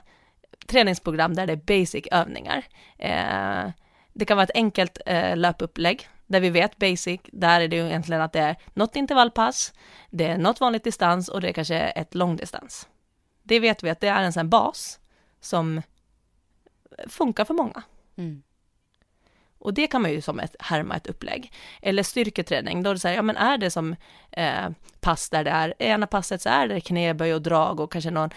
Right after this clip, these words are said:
Speaker 1: extra magövning. Och sen nästa är det marklyft och press. Och så här, alltså, om man ser att det här är liksom basövningarna, eh,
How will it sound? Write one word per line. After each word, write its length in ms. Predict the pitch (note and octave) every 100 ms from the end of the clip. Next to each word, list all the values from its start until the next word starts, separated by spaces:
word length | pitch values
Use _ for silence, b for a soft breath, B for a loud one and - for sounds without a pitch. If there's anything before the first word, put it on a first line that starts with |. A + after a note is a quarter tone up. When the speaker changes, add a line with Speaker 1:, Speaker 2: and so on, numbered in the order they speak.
| B
Speaker 1:
extra 320 | - - -
magövning. 680 | D#3+ D3 D#3+ - - - F3+
Och 120 | F3
sen 140 | G3 F3+
nästa 240 | F3 F#3
är 80 | F3
det 120 | F3
marklyft 600 | E3 E3 E3 - D#3+ -
och 80 | D#3+
press. 380 | - D#3+ - - -
Och 240 | - -
så 60 | D#3
här, 80 | -
alltså, 220 | F3 F#3+ B
om 180 | B F#3
man 120 | F#3
ser 180 | E3+ F#3
att 100 | D#3+
det 60 | E3
här 180 | G3+
är 60 | F#3+
liksom 260 | D#3+ D#3 D3+
basövningarna, 1120 | F#3+ F3 - - G#3+ G3 D3+ - - - - - b b b
eh, 340 | - E3 -